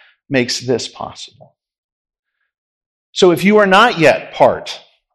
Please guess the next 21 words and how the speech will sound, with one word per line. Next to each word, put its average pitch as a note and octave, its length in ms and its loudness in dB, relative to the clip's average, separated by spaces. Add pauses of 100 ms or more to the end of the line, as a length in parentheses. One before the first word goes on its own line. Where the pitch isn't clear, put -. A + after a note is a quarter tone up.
(120)
of A2+ 200 0
the A2+ 60 -6
family A#2 520 -4
of F#2+ 160 -16
God, - 360 -16 (1120)
my F3+ 220 2
prayer D#3 440 2
is C#3 140 -4
that B2 140 0
you A#3+ 320 0
would G#3+ 140 2
be D3 140 -4
so C3+ 240 0
captivated D#3 1040 -2 (920)
by D#3 120 4
the D3+ 100 0
message D#3 600 2
that C3 140 -6
so C3 200 -2
captivated B2+ 800 -4
Sergius - 960 -10